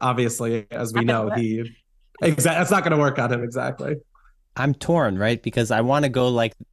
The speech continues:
Speaker 3: I wanna go, like, the Jesus direction as far as my stretch, but I feel like that's too on the nose, especially with him, like, giving himself, like, a little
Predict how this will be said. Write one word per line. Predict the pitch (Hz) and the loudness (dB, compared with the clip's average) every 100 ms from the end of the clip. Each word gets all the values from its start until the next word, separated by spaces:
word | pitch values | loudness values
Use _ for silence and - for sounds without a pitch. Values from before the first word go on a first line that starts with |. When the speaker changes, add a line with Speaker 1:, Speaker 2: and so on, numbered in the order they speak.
| _ - - _ - | _ -20 -20 _ -8
Speaker 3:
I | 113 | -4
wanna | 123 147 | -2 -2
go, | 139 135 | -2 -2
like, | 120 110 | -2 -4
the | 104 | -6
Jesus | 101 107 110 131 - | -6 -6 -4 -6 -4
direction | 135 131 131 151 147 | -2 -2 -2 -4 -4
as | 135 | -4
far | - 117 113 | -2 2 2
as | 117 | 2
my | 110 123 | -2 -4
stretch, | - 139 151 - | -4 -4 -4 -4
but | 110 | -4
I | 107 | -4
feel | 123 | -2
like | 117 - | -2 0
that's | 107 - | -2 -4
too | - 120 | -4 -2
on | 110 | 0
the | 107 | 0
nose, | 104 107 107 | 0 -2 -4
especially | 101 - 110 - 107 | -4 -2 -2 -2 -4
with | 107 - | -4 -4
him, | 110 | -4
like, | 104 98 95 | -4 -4 -4
giving | 110 104 101 | -4 -4 -6
himself, | 95 - 95 101 | -6 -6 -6 -6
like, | 92 | -8
a | 95 | -4
little | 98 95 | -4 -6